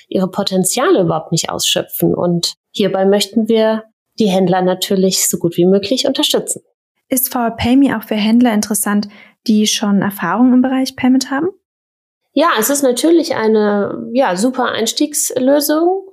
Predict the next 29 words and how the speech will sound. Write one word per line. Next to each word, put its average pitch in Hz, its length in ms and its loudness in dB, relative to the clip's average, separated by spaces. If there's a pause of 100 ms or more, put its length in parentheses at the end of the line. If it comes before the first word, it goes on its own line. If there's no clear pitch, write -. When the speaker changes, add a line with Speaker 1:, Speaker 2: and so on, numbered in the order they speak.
(120)
Speaker 1:
für, 208 500 -2
für - 220 -6
alle 196 200 0
Händler, 269 640 0
aber 208 180 -2
besonders 226 520 0
interessant 214 800 -2
ist 226 200 -4
es 247 200 -2
eben 208 440 -2 (200)
für 190 260 0
mobile 202 480 2
Händler, - 480 -8
die 180 140 -4
eine 190 180 2
mobile, 233 760 2 (280)
wie 208 120 2
man 202 240 2
sagt, - 480 -4 (180)
M 214 260 0
pos-Lösung 240 880 0
brauchen, 269 640 -2 (280)
die 202 640 0
eben 190 180 -4
zum 190 220 -4
Beispiel 185 600 -4
einen 196 200 -2 (140)
Foodtruck 247 760 -6
betreiben 226 920 -2